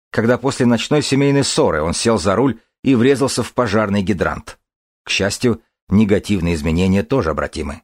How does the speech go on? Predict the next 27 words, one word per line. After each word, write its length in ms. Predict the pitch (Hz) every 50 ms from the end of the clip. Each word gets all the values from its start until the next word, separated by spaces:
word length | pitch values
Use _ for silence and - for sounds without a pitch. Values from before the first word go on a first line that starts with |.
| _ _ _ _ _ _ _ _ _ _ -
В 140 | 92 98 101
две 160 | 101 127 131
тысячи 340 | - 175 - - - - 131
девятнадцатом 680 | 127 139 147 - - 123 98 85 - - - 101 95
году 360 | 80 95 104 107 135 143 123
Вудс, 440 | 95 92 113 147 135 - - - - _ _ _ _ _ -
который 360 | - 110 110 - 120 117 113
к 60 | -
тому 280 | - 120 120 143 165 170
моменту 500 | 156 151 143 131 110 104 104 95 95 98
опустился 600 | 95 - - 107 - - - 135 139 - - 113
в 100 | 98 92
мировом 360 | 107 107 104 104 117 123 110
рейтинге 500 | 95 110 113 110 - 107 107 95 104 101
игроков 440 | 98 90 101 98 - - 117 113 90
в 100 | 78 82
гольф 340 | 92 104 98 78 - - - _ _ _ _ _ -
до 260 | 92 87 98 92 87
тысяча 460 | - - - 123 - - - - 73
сто 260 | - - - - 107 98
девяносто 500 | 80 92 90 92 95 101 95 - - 104
девятого 440 | 92 113 117 123 117 - 123 139
места, 440 | 147 175 160 117 - - 101 82 - _ _ _ _ _ _ _ -
взял 500 | 87 87 92 73 67 87 113 127 139 139
себя 440 | - - - 127 107 101 113 113 101
в 80 | 87
руки 420 | 85 82 76 - - 80 73 -